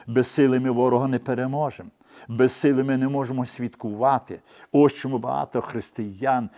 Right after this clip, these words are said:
не мають сміливості сказати іншим, що Ісус є живий, що Він сьогодні прощає, що в ньому є життя і, і, і життя з подостатком. Для цього потрібна сила,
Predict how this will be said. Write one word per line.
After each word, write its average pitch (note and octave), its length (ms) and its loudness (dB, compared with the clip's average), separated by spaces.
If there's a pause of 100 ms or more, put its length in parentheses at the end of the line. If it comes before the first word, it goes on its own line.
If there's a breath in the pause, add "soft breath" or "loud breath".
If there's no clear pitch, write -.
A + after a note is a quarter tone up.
(140 loud breath)
не A#2+ 140 0
мають B2 420 0
сміливості A#2+ 920 0
сказати A#2+ 680 -4
іншим, B2+ 480 -8 (320 soft breath)
що A#2+ 200 0
Ісус B2 420 -2
є C3 100 0
живий, B2 440 -6 (240 loud breath)
що - 160 -6
Він B2 120 -2
сьогодні C3 380 0
прощає, A#2 680 -2 (320 loud breath)
що - 200 -2
в A#2 80 0
ньому C3 400 -2
є B2+ 200 -2
життя B2 380 -4
і, B2 180 -8 (140)
і, A#2 120 -6 (200 loud breath)
і B2+ 100 -2
життя A#2+ 320 0
з - 80 -8
подостатком. A2 760 0 (460 loud breath)
Для G#2 120 -2
цього C3+ 420 -2
потрібна G2+ 560 -10
сила, A2 520 -2